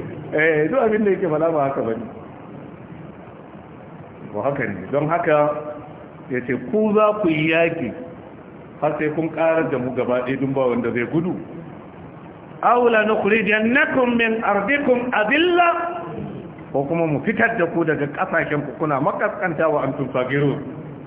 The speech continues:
kuna mutanen da ba su da daraja. Kun ga wannan ma yayi kotun ne, a Sarit ila Dimashq. To wannan kenan. Wa yawmul Yarmouk, ga yakin Yarmouk, kana radiyallahu anhu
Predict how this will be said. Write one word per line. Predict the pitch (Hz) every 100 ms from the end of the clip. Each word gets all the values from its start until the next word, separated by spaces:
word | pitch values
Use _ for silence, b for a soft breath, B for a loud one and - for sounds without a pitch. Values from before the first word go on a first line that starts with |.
| - - -
kuna | - 139
mutanen | 131 135 127 123
da | 120
ba | 113 113
su | 104
da | 104
daraja. | 113 110 104 87 - - - - - -
Kun | 127
ga |
wannan | 139 139 123
ma | 120 120 123
yayi | 120 120 123 123
kotun | 131 127 104
ne, | 92 -
a | 107 120
Sarit | 120 139 135 131
ila | 113
Dimashq. | 113 110 113 113 - - - - - - - - - - -
To | 127
wannan | 127 156 135 120
kenan. | 117 95 92 - - - - - - - - - - - - -
Wa | 139 165
yawmul | 233 294 294 294 277
Yarmouk, | 262 247 285 277 - - - - - - 143
ga | 165 190
yakin | 190 233 269 277 269 247
Yarmouk, | 233 240 302 254 - - - - - - -
kana | 214 262 254 226 226
radiyallahu | 233 220 214 240 190
anhu | 214 214 202